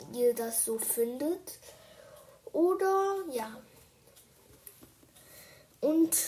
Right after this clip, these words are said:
das zweite ist Kaguya. Ja, sie hatte einen Arm, also sie hatte einen, nur einen Arm. Und, also ja,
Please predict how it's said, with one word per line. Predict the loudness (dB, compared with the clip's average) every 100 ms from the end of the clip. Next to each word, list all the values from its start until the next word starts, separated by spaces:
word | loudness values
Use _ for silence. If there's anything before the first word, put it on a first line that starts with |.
| -4 -2 0
das | 0 -2 -8 _
zweite | -4 -2 -2 0 4 4 4 -2 -2 -4 -8 2
ist | 4 4 0 -2 -6 -10 -14 -16 -18 -20 -20 -20 -20 -20 -18 -20 -20 _ _ _ -20 _ _ -2
Kaguya. | 4 4 2 -4 -2 -2 -4 -10 -16 -20 -14
Ja, | -2 -2 -2 -10 -12
sie | -8 -2 -2
hatte | 0 0 0 4 4 2
einen | 0 0 0
Arm, | 2 4 4 0 -4 -6
also | -4 0 0 -2 -8 -16 -20 _ _ _ _ -20 -20 -12
sie | -6 2
hatte | 2 6 6
einen, | 6 2 -2 -6 -10 -20 -16 -6
nur | 4 6 6
einen | 4 4 6 6 4 2
Arm. | 2 4 2 0 -8 -18 -20 -20 -20 -20 _ _ _ -2
Und, | -2 0 -6 0
also | 2 4 2
ja, | 0 -2